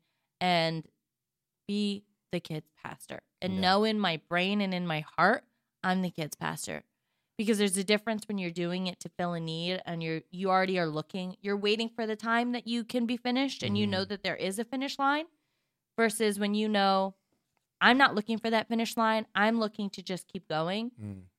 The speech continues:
Speaker 1: There's a difference in the way you teach and the way
Speaker 2: The way
Speaker 1: you
Speaker 2: you
Speaker 1: build
Speaker 2: conduct, yeah.
Speaker 1: relationships with the kids because there's no
Speaker 2: There's no end
Speaker 1: end
Speaker 2: in
Speaker 1: to
Speaker 2: sight,
Speaker 1: it.
Speaker 2: yeah.
Speaker 1: Yes,
Speaker 2: For
Speaker 1: there's
Speaker 2: you,
Speaker 1: just
Speaker 2: yeah.
Speaker 1: saying, "I'm here and I'm here for you and I wanna build this relationship with
Speaker 2: Mm-hmm.
Speaker 1: you."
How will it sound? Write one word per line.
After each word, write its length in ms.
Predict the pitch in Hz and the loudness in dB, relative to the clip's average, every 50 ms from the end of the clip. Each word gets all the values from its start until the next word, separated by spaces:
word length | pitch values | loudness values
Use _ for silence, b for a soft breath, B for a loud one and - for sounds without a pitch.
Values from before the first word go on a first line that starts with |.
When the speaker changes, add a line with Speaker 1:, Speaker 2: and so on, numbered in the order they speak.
| _ | _
Speaker 1:
There's 160 | 214 220 226 214 | 4 4 6 6
a 80 | 226 | 4
difference 400 | 196 - - - - 214 208 - | 4 2 2 2 0 0 0 0
in 140 | 214 202 196 | 0 0 0
the 80 | 185 180 | 0 0
way 240 | 175 165 170 165 165 | 0 2 2 2 2
you 220 | 170 170 165 160 | 2 0 -2 -4
teach 560 | - - - 160 151 147 - - - - - - | -6 -4 -4 -4 -4 -4 -4 -6 -6 -6 -4 -4
and 160 | 180 180 175 | -4 -4 -4
the 60 | 170 | -4
way 300 | 165 170 175 175 180 180 180 | -4 -2 -2 0 2 2 2
Speaker 2:
The 60 | 180 | 0
way 100 | 175 175 | 0 0
Speaker 1:
you 80 | - 202 | 0 -2
Speaker 2:
you 60 | 101 | -2
Speaker 1:
build 260 | - 185 180 180 180 | 0 2 2 2 2
Speaker 2:
conduct, 80 | 170 175 | 2 0
yeah. 200 | 175 170 170 165 | 0 2 2 2
Speaker 1:
relationships 720 | 165 - 107 104 101 98 - 165 - _ _ _ - - - | 2 2 0 -2 -2 -2 -2 -2 -4 _ _ _ -14 -8 -8
with 140 | 180 170 - | -8 -8 -8
the 60 | 175 | -10
kids 420 | - - 180 156 151 143 - - - | -10 -6 -4 -2 -2 -2 -6 -10 -10
because 500 | - 208 196 - 208 196 196 196 196 - _ _ _ _ _ _ _ _ _ _ _ _ _ _ _ _ _ _ _ - | -10 -8 -4 0 2 2 2 0 -2 -8 _ _ _ _ _ _ _ _ _ _ _ _ _ _ _ _ _ _ _ 6
there's 280 | 262 269 269 247 233 | 6 6 6 4 4
no 440 | 247 269 269 277 277 277 269 269 262 - | 4 4 6 6 6 6 4 2 0 -2
Speaker 2:
There's 140 | 123 107 | -2 -2
no 60 | 131 123 | 0 4
end 80 | - | 6
Speaker 1:
end 160 | 247 320 427 466 | 8 8 8 6
Speaker 2:
in 100 | 403 254 | 4 4
Speaker 1:
to 60 | - | 4
Speaker 2:
sight, 200 | - 220 - - 170 156 127 - | 4 6 6 6 6 4 2 0
Speaker 1:
it. 0 | |
Speaker 2:
yeah. 180 | 117 113 - 262 | -2 -2 2 4
Speaker 1:
Yes, 320 | 330 349 233 196 - - | 6 6 6 4 2 0
Speaker 2:
For 60 | - 247 | 2 4
Speaker 1:
there's 160 | 240 240 - 339 | 6 6 6 6
Speaker 2:
you, 60 | 311 | 4
Speaker 1:
just 120 | 269 220 | 4 2
Speaker 2:
yeah. 60 | 107 | 2
Speaker 1:
saying, 260 | 285 269 262 247 240 - | 2 2 2 0 0 2
"I'm 280 | - - 269 320 359 359 | 4 4 4 4 4 0
here 440 | 330 294 320 320 320 330 339 330 - - | -4 -4 -2 0 0 2 0 0 0 0
and 120 | 233 233 240 | 0 2 2
I'm 120 | 254 254 | 0 0
here 180 | 254 254 269 285 | -2 -2 -4 -4
for 120 | - - | -4 -4
you 280 | 269 254 269 277 294 294 | -2 0 2 2 4 4
and 100 | 269 254 | 4 4
I 100 | 247 254 | 4 2
wanna 220 | 254 254 247 240 | 2 2 0 0
build 260 | 208 233 233 226 240 226 | 0 2 2 2 2 2
this 160 | 277 262 - | -2 -4 -4
relationship 540 | 277 247 247 262 - - 262 - - 277 - | -4 -2 -2 -2 -2 -4 -6 -6 -6 -6 -6
with 120 | 269 - | -8 -8
Speaker 2:
Mm-hmm. 80 | 208 214 | -4 -4
Speaker 1:
you." 200 | 285 294 302 294 | -2 -2 -2 -4